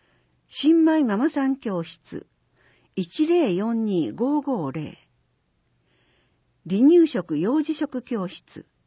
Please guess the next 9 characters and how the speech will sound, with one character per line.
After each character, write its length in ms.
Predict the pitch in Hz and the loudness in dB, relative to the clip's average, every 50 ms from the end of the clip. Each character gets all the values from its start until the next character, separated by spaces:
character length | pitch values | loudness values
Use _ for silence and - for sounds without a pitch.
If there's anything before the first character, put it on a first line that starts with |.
| _ _ _ _ _ _ _ _ _ _ _ _ _ _ _ - | _ _ _ _ _ _ _ _ _ _ _ _ _ _ _ -10
一 280 | 180 165 - - 294 | -10 -6 -2 0 2
零 320 | 311 339 339 330 277 202 170 | 2 4 4 2 2 0 0
四 180 | 196 214 226 226 226 220 | 0 -2 -2 -2 -2 -2
二 340 | 208 185 165 135 92 78 | -2 0 -2 -2 -4 -4
五 280 | 143 170 233 269 285 277 | -4 -4 -2 0 0 -2
五 280 | 269 277 247 190 156 143 | -2 -2 -2 -2 -2 -2
二。 240 | 147 151 147 107 - _ _ _ _ _ _ _ _ _ _ _ _ _ _ _ _ _ _ _ _ _ _ _ _ _ _ _ _ _ _ _ _ _ | -2 -4 -6 -8 -10 _ _ _ _ _ _ _ _ _ _ _ _ _ _ _ _ _ _ _ _ _ _ _ _ _ _ _ _ _ _ _ _ _
不 160 | - 214 214 | -6 -2 0
妊、 320 | 226 254 269 269 240 - | 2 4 4 2 2 -2